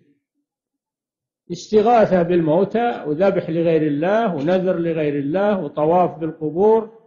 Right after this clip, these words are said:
واستنجاد بالأموات في وقت الشدائد. أين لا إله إلا الله؟ أين ذهبت؟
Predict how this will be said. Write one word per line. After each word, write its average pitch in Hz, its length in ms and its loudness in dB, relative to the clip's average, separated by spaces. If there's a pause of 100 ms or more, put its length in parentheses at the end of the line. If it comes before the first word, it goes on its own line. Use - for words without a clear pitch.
(1040)
واستنجاد 185 1160 2 (280)
بالأموات 175 840 2
في - 340 -6
وقت 170 280 -4
الشدائد. 202 720 0 (880)
أين 302 260 2 (540)
لا 170 260 2
إله 143 480 0
إلا 127 200 -6
الله؟ 127 260 -8 (360)
أين 233 200 2
ذهبت؟ 156 760 0